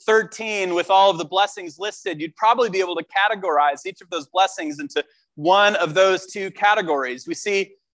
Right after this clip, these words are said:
blessings in nature in verses four, five, nine, and ten. So they will have agricultural abundance, right? They'll have agricultural abundance. They will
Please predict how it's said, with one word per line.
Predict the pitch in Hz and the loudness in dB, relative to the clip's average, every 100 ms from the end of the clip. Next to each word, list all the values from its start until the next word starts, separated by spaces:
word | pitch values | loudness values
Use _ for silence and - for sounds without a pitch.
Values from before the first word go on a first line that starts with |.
| _ | _
blessings | 170 196 220 233 214 180 | 2 4 4 0 -6 -4
in | 165 156 | -4 -2
nature | 175 220 233 233 226 | 0 0 2 4 4
in | 160 | 0
verses | 151 160 147 - - | -6 -8 -10 -16 0
four, | 196 208 220 220 220 - | 6 8 8 6 2 0
five, | 196 190 202 208 202 _ | 4 6 6 4 0 _
nine, | 151 170 185 196 196 190 | -10 -6 -4 -6 -10 -14
and | 147 139 _ - | -14 -14 _ -6
ten. | 214 139 156 233 _ _ _ _ _ _ _ _ | -4 -4 -8 -16 _ _ _ _ _ _ _ _
So | 165 | 0
they | 180 | 4
will | 185 | 6
have | 185 185 170 - | 6 4 2 -2
agricultural | 196 233 220 202 214 233 - 226 185 165 160 _ _ - | 0 2 2 0 2 2 0 0 0 0 -4 _ _ -16
abundance, | 147 196 220 185 127 - - - _ _ _ | -4 -2 0 -2 -6 -10 -20 -20 _ _ _
right? | 151 185 226 165 | 0 0 0 -4
They'll | 156 220 | -2 0
have | - 185 | -2 -2
agricultural | 220 226 - 226 220 214 190 | 0 0 0 0 0 -4 -6
abundance. | 165 147 135 - | -6 -8 -8 -4
They | 190 | 0
will | 185 180 170 | 2 0 -2